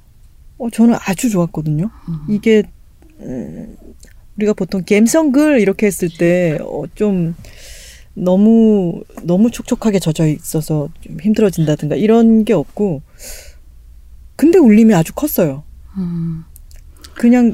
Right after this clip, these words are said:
Speaker 1: 너무 산뜻하게만 지나가는 것도 아니었고, 분명히 저한테는 아주 촉촉한 울림이 있는데 또 그게 담백하게 느껴지는 것도 있고.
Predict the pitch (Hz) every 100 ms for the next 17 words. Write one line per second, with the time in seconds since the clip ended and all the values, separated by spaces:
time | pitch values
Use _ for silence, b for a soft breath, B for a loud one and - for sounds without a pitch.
0 | - 196 214 220 285 285 294 277 247 226
1 | 208 190 185 190 185 180 170 175 143 151
2 | 160 - 208 220 254 254 208 175 170 175
3 | 170 151 180 175 - - - - - -
4 | 277 185 196 208 202 156 156 151 214 302
5 | b b b b 240 226 214 190 165 202
6 | - 185 170 151 165 160 160 147 - 135
7 | - 135 135